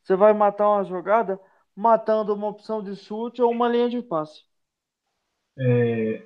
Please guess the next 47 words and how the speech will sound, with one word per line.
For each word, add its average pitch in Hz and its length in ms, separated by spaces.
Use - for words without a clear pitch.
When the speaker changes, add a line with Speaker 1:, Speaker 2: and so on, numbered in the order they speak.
Speaker 2:
e 143 120
eu 151 60
acho 160 220
que 170 100
a 156 40
gente 156 280
tem 156 120
que 151 180
falar 135 280
agora, 131 600
vamos 139 240
passar 127 580
pro 139 120
outro 143 260
lado, 135 400
vamos 135 160
falar 151 200
um 147 60
pouquinho 143 640
do 151 240
time 165 260
do 139 180
Pochettino, 135 720
que 156 920
é 151 100
um 175 80
time 190 280
que 208 100
tem 190 100
uma 180 160
característica 160 600
interessante 143 500
essa 139 180
temporada, 143 440
né, 180 220
que 170 80
é 160 60
uma, 170 160
tem 170 180
um 147 220
time 165 280
que 180 120
não 175 360
incorporou 185 560
ninguém 190 480
ao 147 120
elenco. 131 340